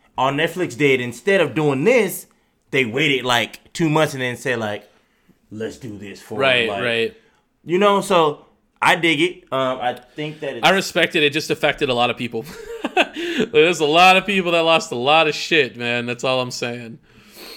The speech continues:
Speaker 1: That is insane.
Speaker 2: Yeah, it was, um, I, so, like, after I read this, I went on to Reddit 'cause I wanted to see, like, what people's comments were on it and stuff, and people were like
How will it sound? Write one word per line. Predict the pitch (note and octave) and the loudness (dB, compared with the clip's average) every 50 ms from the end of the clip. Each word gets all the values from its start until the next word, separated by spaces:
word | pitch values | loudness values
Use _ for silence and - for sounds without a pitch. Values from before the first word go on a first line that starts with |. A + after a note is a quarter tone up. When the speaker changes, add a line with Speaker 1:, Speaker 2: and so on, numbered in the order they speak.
| - _ _ _ _ _ _ _ _ _ _ | -20 _ _ _ _ _ _ _ _ _ _
Speaker 1:
That | - F2+ F2+ F2+ | -16 -14 -12 -12
is | F#2 F2+ F2+ | -12 -14 -14
insane. | F#2 F2 - - | -16 -18 -8 0
Speaker 2:
Yeah, | - E3+ F#3 F3+ | 2 4 6 6
it | F3+ F#3 | 6 4
was, | F#3 E3 - | 4 2 2
um, | - E3+ E3 D#3+ D3+ C#3+ B2+ - | 4 4 4 4 2 0 -4 -2
I, | D3 | 0
so, | D3 - - F3+ F3 | 0 2 2 2 2
like, | D#3+ D3+ C#3+ | 4 4 2
after | D#3 D#3 - F3+ E3+ | 2 0 2 0 2
I | E3 | 2
read | C#3+ C3 C3+ C#3+ | 2 2 0 0
this, | D#3 D#3+ D3 - | -2 -2 -2 -2
I | C3+ | -2
went | B2+ C3 C3+ | -2 -2 -2
on | C#3 C3 | -4 -4
to | B2 A#2 | -4 -2
Reddit | A2+ B2 C3 C3 B2 A2+ - | 0 0 0 0 0 -4 -6
'cause | - A#2+ | -8 -6
I | A#2+ | -4
wanted | A#2 A#2+ B2 B2 A#2 | -4 -4 -4 -6 -6
to | A#2 | -8
see, | A2 - - A#2+ | -8 -8 -6 -4
like, | A2+ A2 A2 | -4 -4 -4
what | A2+ A2 | -6 -8
people's | - A#2+ - A2+ - | -8 -10 -10 -10 -12
comments | - - A#2 A2+ A2+ A#2+ B2 A#2+ - | -10 -8 -6 -6 -6 -6 -6 -8 -6
were | C3+ B2+ C3 C3 C3+ | -6 -4 -2 -2 -2
on | C3+ C#3 C#3 | -2 -2 -4
it | D3 | -6
and | - - C#3+ - | -8 -8 -10 -10
stuff, | - - D3 C#3+ C#3+ - | -4 -2 -2 -2 -2 -4
and | B2 A2 | -8 -10
people | - - A#2 - - B2+ | -8 -8 -8 -6 -4 -4
were | A#2 A2+ A2+ | -2 -2 -4
like | A2+ A2 A2 A2 G#2+ - - - | -6 -8 -12 -14 -16 -18 -20 -20